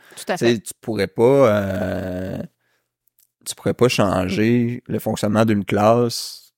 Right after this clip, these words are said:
Speaker 2: de A à Z sans avoir consulté la personne qui va donner le cours.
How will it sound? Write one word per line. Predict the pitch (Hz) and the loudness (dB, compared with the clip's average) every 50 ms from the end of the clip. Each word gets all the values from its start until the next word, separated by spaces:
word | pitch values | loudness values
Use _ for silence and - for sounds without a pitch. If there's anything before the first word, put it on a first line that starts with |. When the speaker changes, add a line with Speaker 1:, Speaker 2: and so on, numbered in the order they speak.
| _ _ _ _ _ _ _ _ - | _ _ _ _ _ _ _ _ -8
Speaker 2:
de | 104 101 - 101 - _ - | -4 0 0 0 0 _ 4
A | 98 107 107 110 113 117 117 113 113 - - _ | 6 6 6 6 6 4 2 0 -2 -6 -10 _
à | - - 101 104 | -6 -4 -2 -2
Z | 98 98 101 101 104 104 110 123 123 117 113 - _ _ _ _ | -2 0 2 4 4 6 6 4 4 0 -4 -6 _ _ _ _
sans | - - - 98 | -8 -4 -2 0
avoir | 104 101 98 101 - | 2 4 2 2 2
consulté | - 110 104 - - 95 90 - 107 107 | 2 0 0 0 -2 -2 0 2 2 4
la | 104 - - - _ _ _ _ _ _ | 4 2 0 -2 _ _ _ _ _ _
personne | - - - - - 113 107 | -8 -6 -4 -2 -2 -2 -2
qui | - - | -2 0
va | 98 | 0
donner | 98 104 104 101 101 | 2 2 2 2 0
le | - - | 0 0
cours. | - 143 120 123 110 175 | 2 4 4 4 4 0